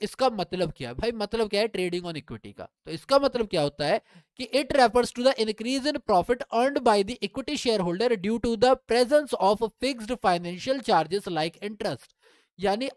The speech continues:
आपकी कंपनी में इंटरेस्ट जो है, आपकी कंपनी को इंटरेस्ट पे करना पड़ रहा है,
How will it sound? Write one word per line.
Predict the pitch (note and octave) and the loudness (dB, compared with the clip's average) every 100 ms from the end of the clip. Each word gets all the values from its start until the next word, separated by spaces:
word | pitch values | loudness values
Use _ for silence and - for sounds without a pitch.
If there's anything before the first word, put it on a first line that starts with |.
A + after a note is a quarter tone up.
| - | -4
आपकी | F3 E3+ - C#4 | -2 -2 -4 -6
कंपनी | A3+ F#3 D#3+ D#3 C#3+ | -2 -2 -4 -8 -8
में | D3+ G#3 | -6 -6
इंटरेस्ट | A#3 - F3 F3 E3+ G#3 A#3 A#3 - | -6 -10 -12 -12 -6 0 2 0 -2
जो | A3 | 2
है, | F#3+ | 2
आपकी | G3 G3 A3 | 2 0 -2
कंपनी | A3 G3+ G3+ | -2 -4 -2
को | G#3+ | 0
इंटरेस्ट | A3+ G3+ A3 - - | 0 0 -2 -2 -4
पे | G3 F3 | -8 -8
करना | D3 B2+ B2+ | -8 -8 -10
पड़ | - A#2 | -12 -12
रहा | |
है, | B2+ | -12